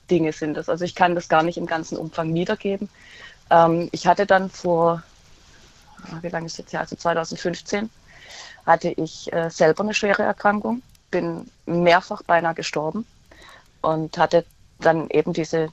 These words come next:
Nahtoderlebnisse. Und seitdem hat sich das bei mir massiv verstärkt, äh, sodass ich teilweise sogar fähig bin, die Gedanken anderer Menschen wahrzunehmen und sie ihnen auch wiederzugeben,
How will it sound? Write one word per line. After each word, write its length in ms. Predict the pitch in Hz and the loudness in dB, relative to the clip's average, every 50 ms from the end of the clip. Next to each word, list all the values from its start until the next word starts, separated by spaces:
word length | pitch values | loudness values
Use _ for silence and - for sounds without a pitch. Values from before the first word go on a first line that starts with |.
| - | -6
Nahtoderlebnisse. 1160 | - 156 156 147 131 131 - - 190 196 - - 208 202 202 202 - - 220 214 - 233 240 254 _ _ _ _ _ _ _ _ _ _ _ _ _ | -4 0 2 4 4 2 0 -2 -6 -4 -2 -2 0 2 0 0 0 -2 -4 -4 -4 -6 -8 -8 _ _ _ _ _ _ _ _ _ _ _ _ _
Und 280 | - - 170 175 170 - _ | -6 -4 -4 -4 -4 -8 _
seitdem 520 | - - - 175 160 165 - 196 190 185 185 | -10 0 2 4 4 4 2 -2 -4 -4 -6
hat 140 | 165 - - | -8 -8 -10
sich 120 | - 180 | -12 -8
das 160 | - 165 165 - | -8 -8 -8 -6
bei 140 | - 175 | -4 -4
mir 160 | 170 170 170 165 | -2 -2 -2 -4
massiv 560 | 160 160 160 - - - - 220 208 196 - | -4 -6 -6 -8 -8 -2 0 2 2 2 0
verstärkt, 720 | - - - 170 - - - 156 - - - _ - - _ _ _ _ _ - - - - - - - - _ _ _ - | -4 -10 -10 -8 -6 -4 -4 -4 -4 -6 -12 _ -20 -20 _ _ _ _ _ -20 -20 -20 -20 -20 -20 -20 -20 _ _ _ -4
äh, 220 | - 165 160 156 151 | -2 0 0 0 0
sodass 320 | - 165 160 - 156 160 | 0 2 2 2 2 2
ich 100 | 175 156 | 0 -4
teilweise 460 | - - 160 160 160 165 160 165 165 | 0 2 2 2 4 2 0 0 -2
sogar 300 | 160 - - - 170 165 | -8 -10 -6 -2 -2 -2
fähig 400 | 160 - - 160 156 156 160 - - | 0 0 2 2 2 2 0 -2 -4
bin, 300 | - 180 175 180 175 170 _ _ _ - - | -4 -2 -2 -2 -4 -6 _ _ _ -6 -4
die 80 | 165 | 0
Gedanken 440 | - - - - 151 151 156 - 208 | 0 2 4 4 2 2 0 -4 -4
anderer 300 | - 208 208 190 - 202 | -4 -2 -4 -2 -2 -2
Menschen 500 | 196 196 190 185 185 - - 208 196 185 - | -2 -2 -2 -2 -4 -4 -6 -6 -6 -2 2
wahrzunehmen 760 | - 143 151 - - - - 214 214 214 214 214 220 220 220 | 4 4 4 2 0 -4 -4 -4 -2 -2 -2 -2 -2 -2 -2
und 220 | - 190 180 - | -2 -2 -2 0
sie 80 | - - | 2 2
ihnen 180 | 185 180 180 | 2 2 2
auch 180 | - - - - | 2 0 0 0
wiederzugeben, 760 | 170 170 - - - - 220 - 208 196 196 - 226 233 | -2 0 0 -2 -2 -4 -4 0 0 0 0 0 -4 -6